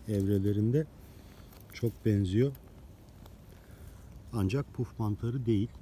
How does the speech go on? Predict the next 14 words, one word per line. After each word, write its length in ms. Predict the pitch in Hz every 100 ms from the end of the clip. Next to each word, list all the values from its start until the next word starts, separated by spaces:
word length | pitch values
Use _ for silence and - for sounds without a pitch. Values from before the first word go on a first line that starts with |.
| - - - - - - -
Şu 380 | - 147 147
biraz 260 | 156 160 147
ileride 420 | 151 151 147 156 - - - - - - - - - - - -
daha 260 | 135 139
gelişmiş, 720 | 135 127 120 - 131 - - - - - - - - -
e, 260 | 98 101
daha 260 | 104 117 110
büyümüş 360 | 117 117 117 117
örnekleri 560 | 113 113 113 123 120
var. 220 | 107 123 - - - - - -
Size 180 | 117 127
onları 420 | 123 123 123 127
da 80 | 113
göstereyim. 560 | 98 92 - 117 139